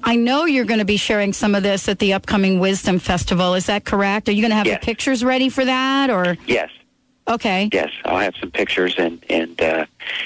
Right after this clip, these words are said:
Speaker 2: you know, I'll be able to start talking about, and, and, you know, my goal is to, uh, get this on, on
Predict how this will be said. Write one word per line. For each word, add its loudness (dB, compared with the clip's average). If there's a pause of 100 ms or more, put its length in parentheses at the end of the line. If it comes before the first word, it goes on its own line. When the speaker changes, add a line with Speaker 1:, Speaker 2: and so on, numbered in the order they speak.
(140)
Speaker 2:
you 0
know, 2
I'll -2
be 0
able -2
to -6
start -4
talking -4
about, -2 (180)
and, -12 (240)
and, -12 (260)
you -2
know, 0 (280)
my -2
goal 0
is -2
to, 0
uh, 0
get -2
this -2
on, -2 (600)
on 0